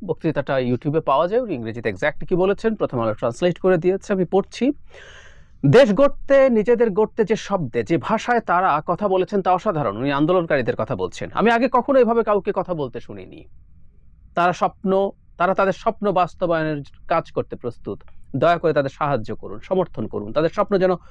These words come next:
সত্য হয়। আমরা একসঙ্গে এই দায়িত্ব নিতে পারি। এ স্বপ্ন পূরণে আপনি আমাদের পাশে থাকবেন।" উনি ক্লিনটনকে বলছেন। তারপর তিনি তিনজন তরুণকে ডেকে আনেন। আহ, শোনা যায় একজন নাকি ঢুকে গেছে, একজন নাকি ডাকা হয়নি। যাই হোক, এই আলোচনা দরকার নেই।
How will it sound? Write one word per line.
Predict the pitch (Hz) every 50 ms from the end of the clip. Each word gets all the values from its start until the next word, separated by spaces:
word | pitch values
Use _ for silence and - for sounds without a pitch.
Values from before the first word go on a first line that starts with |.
| - - -
সত্য | - - - 226 - - - - 156
হয়। | 120 113 107 107 - - - - - - - - - - - - - -
আমরা | 208 233 226 226 247 240 - -
একসঙ্গে | 233 240 - - - - 254 240 233 214 202
এই | 180 151
দায়িত্ব | 151 139 139 139 - - - - 131 120 156 180 - - -
নিতে | 131 147 151 139 147
পারি। | 123 - 101 98 98 113
এ | 139 127
স্বপ্ন | - 170 - - 160 143
পূরণে | - 160 147 147 147 143 -
আপনি | 151 151 - - 160 143 135
আমাদের | 123 123 120 127 120
পাশে | - 127 117 - 143
থাকবেন।" | - - 113 104 110
উনি | 117 117
ক্লিনটনকে | - 214 214 196 127 - 131 104 - - -
বলছেন। | - 87 - - - - 82 - - - - - - - - - - - - - - - - - - - - - - - - - - - - - - -
তারপর | 202 196 - 214 185
তিনি | - 208 190 190 180 175 180 - - -
তিনজন | 180 180 165 156 180 175 160
তরুণকে | - 170 170 185 202 190 - 196 170
ডেকে | 156 160 - - 185
আনেন। | 160 165 185 240 - 302 - - - - - -
আহ, | - - 113 117 120 120 120 - - - - - - -
শোনা | - - 170 156 151 143
যায় | 147 147 143
একজন | 135 123 135 139
নাকি | 139 135 135
ঢুকে | 120 113 127 139 180 165
গেছে, | 139 127 123 - 185
একজন | 247 254 - - 117 117 113 117 107
নাকি | 110 117 123
ডাকা | 95 95 - - 143
হয়নি। | 127 127 110 113 151 165
যাই | 156 151
হোক, | 147 143
এই | 131
আলোচনা | 123 123 123 - - 120 113
দরকার | 107 113 113 - - 151 151
নেই। | 180 233 294